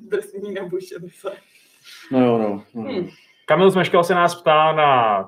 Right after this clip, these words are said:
Speaker 3: technický dotaz k webu. Eh, chtěl by se zeptat, kdy obnovíme možnost předplácení vypnutí reklam. Před dvěma měsíci jsme říkali, že chystá-, že chystáme nějaké změny, ale zatím jsme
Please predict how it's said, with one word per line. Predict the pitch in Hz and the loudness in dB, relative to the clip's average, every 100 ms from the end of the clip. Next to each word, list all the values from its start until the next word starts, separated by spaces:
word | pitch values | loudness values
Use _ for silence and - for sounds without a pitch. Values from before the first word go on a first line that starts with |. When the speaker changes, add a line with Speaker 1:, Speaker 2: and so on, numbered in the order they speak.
| - - | -12 -10
Speaker 3:
technický | 143 185 180 185 | -6 -4 -2 -2
dotaz | 175 170 - | 0 -2 -2
k | |
webu. | 139 135 135 151 156 165 - | -2 -2 0 -2 -4 -8 -6
Eh, | 120 | -6
chtěl | 120 - 160 | -6 -8 -8
by | |
se | 165 143 | -8 -6
zeptat, | 151 - 160 156 | -6 0 0 0
kdy | 135 147 | -2 -6
obnovíme | 156 147 156 151 | -6 -8 -8 -8
možnost | 139 135 147 | -6 -6 -8
předplácení | - 143 139 139 151 | -12 -6 -2 -2 -4
vypnutí | 143 135 143 135 | -10 -8 -10 -8
reklam. | 127 127 113 98 - _ _ _ | -6 -4 -4 -4 -10 _ _ _
Před | - 160 | -8 -6
dvěma | 143 165 | -2 0
měsíci | 165 - 190 - | 0 -4 -8 -8
jsme | 170 143 | -6 -6
říkali, | 151 185 180 | -2 -2 -2
že | 175 | -6
chystá-, | - 160 - | -4 -4 -4
že | 170 | -10
chystáme | 156 160 151 | -6 -4 -2
nějaké | 143 131 107 | -2 -2 -6
změny, | 123 147 175 180 | -4 -2 -2 -2
ale | 143 143 | -2 -4
zatím | 151 | -6
jsme | 139 | -12